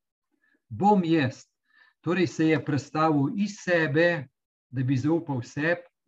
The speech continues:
<clears throat> se je prestavil v Jezusa in to pomeni odriniti na globino, odriniti na globoko. No, to, ko,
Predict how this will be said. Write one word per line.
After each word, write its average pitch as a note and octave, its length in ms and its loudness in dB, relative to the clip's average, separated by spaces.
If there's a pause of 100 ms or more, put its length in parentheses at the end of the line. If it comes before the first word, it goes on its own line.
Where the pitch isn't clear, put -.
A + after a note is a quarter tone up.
(160)
<clears throat> E3 320 2
se D3+ 100 -4
je D3 120 -2
prestavil C#3+ 800 0 (380)
v B2+ 100 0
Jezusa C#3+ 500 2
in B2+ 120 -2
to E3+ 100 -2
pomeni C3+ 500 -2 (160)
odriniti C#3+ 540 -2
na C3+ 260 -2 (100)
globino, B2 800 0 (1040)
odriniti C#3 540 0
na C3+ 80 0
globoko. A#2+ 720 -4 (360)
No, F3+ 140 -8
to, D#3+ 640 -4
ko, D#3 160 -8